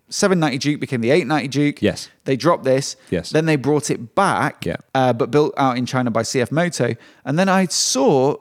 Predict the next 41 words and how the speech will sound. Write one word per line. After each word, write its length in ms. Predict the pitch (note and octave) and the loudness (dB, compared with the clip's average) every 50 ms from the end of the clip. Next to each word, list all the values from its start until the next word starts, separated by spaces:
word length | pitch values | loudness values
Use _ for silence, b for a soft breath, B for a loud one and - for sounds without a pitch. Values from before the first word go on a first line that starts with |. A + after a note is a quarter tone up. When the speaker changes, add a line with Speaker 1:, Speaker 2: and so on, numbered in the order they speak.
| _ _ | _ _
Speaker 1:
the 240 | - D3+ C3 C#3 C#3 | -14 -6 0 0 0
previous 540 | - - - - G#3+ G#3 F#3 D3+ D3 C3+ - | 0 -2 -6 -2 -2 -2 0 0 -2 -4 -2
gen 260 | - D#3+ D3 B2 A2+ | -2 0 0 0 -2
from 160 | - B2+ B2+ | -4 -4 -6
a 60 | B2 | -6
few 180 | - - E3+ E3 | -6 -6 -10 -4
years 240 | D3 C#3+ C#3 B2 G#2+ | 0 0 0 0 0
ago, 220 | G#2+ B2 A2 G#2+ | -4 -4 -4 -4
seven 260 | G#2 - - B2+ C3 | -4 -4 -2 -2 -2
ninety 200 | B2+ B2+ - - A#2 | -2 -2 -4 -8 -8
Duke, 380 | - B2 A#2+ A#2 - - - _ _ - | -6 -4 -4 -4 -6 -8 -20 _ _ -4
at 120 | C#3 - | -2 -2
Superbike 460 | - - A3+ F3+ - G#2 A#2+ G2+ - | -2 -4 -4 -4 -4 -4 -4 -6 -6
Factory, 300 | - - - - - G#2 | -8 -12 -12 -8 -6 -2
where 140 | A2+ A2 A2 | 0 2 2
they 60 | A2 | 4
had 120 | G#2+ A2+ A2+ | 2 2 0
Speaker 2:
Mm-hmm. 160 | B2 B2 C3 | -2 -2 -2
Speaker 1:
all 60 | B2+ | -2
the 100 | A2+ A#2+ | 0 0
used 220 | A#2 A#2 A2 G#2+ | 0 -2 -2 0
bikes 280 | - C#3+ C3+ B2 - - | 0 0 0 0 -4 -6
lines 240 | - G#2+ A2 G#2+ G#2 | -4 -4 -4 -2 -4
up, 100 | A2 - | -4 -4
Speaker 2:
Mm. 100 | - G#2 | 0 2
Speaker 1:
lined 240 | C#3 C3 B2 A#2 A2+ | 2 2 2 2 0
up. 220 | A2 A2+ - B B B B | -2 -2 -4 B B B B
You 180 | E3+ F3 F#3 | 2 2 4
wouldn't 320 | F3 E3+ G#3 F#3+ D#3 D#3 C3+ | 4 4 4 2 2 0 2
know 160 | C#3 C#3+ C3+ | 2 4 4
it 200 | A#2+ G#2+ G2 - | 4 2 0 -2
side 220 | - - C3 B2 A2+ | -4 -2 -2 0 2
by 120 | A#2+ A2+ | 0 0
side. 300 | G#2+ - - G#2 G2+ G2 | 0 0 0 0 0 2
They 120 | G2 A2+ A#2 | 0 0 2
look 280 | A#2+ B2+ B2+ - - _ | 2 0 0 -2 -2 _
exactly 580 | G#2+ A2+ A2 G#2+ A2+ A2 B2 A2 - - G#2+ G#2+ | -2 -2 -2 -4 -2 0 -2 -2 -2 -4 -6 -6
the 100 | G2+ G#2 | -4 -4
same. 260 | - - A2+ G#2+ G#2+ | -2 0 0 2 2
There's 140 | A2+ A2+ A#2 | 2 2 4
no 260 | C#3+ D3 C#3 C3 | 4 6 6 4